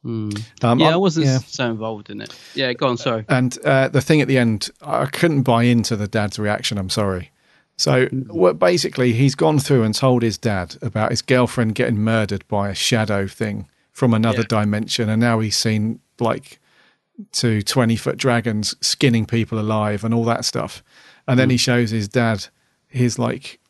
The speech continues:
Speaker 2: his new robotic alien, uh, appendage, and then his dad's just sitting there like, "Yeah."
Speaker 1: Mm.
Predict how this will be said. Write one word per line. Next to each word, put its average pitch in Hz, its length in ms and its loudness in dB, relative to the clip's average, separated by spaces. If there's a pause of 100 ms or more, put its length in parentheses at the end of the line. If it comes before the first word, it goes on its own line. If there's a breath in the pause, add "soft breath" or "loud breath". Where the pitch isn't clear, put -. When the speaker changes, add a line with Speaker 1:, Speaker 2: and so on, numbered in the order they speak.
(460)
Speaker 2:
his 139 220 2
new 117 220 4
robotic 110 720 -2
alien, 110 480 -2 (540)
uh, 107 240 -2
appendage, 113 560 -2
and 127 140 4
then 131 180 4 (760 loud breath)
his 156 200 2
dad's 165 260 0
just - 240 0
sitting 147 280 2
there 127 160 4
like, 123 220 2 (840)
"Yeah." 127 440 2 (960 soft breath)
Speaker 1:
Mm. 127 380 4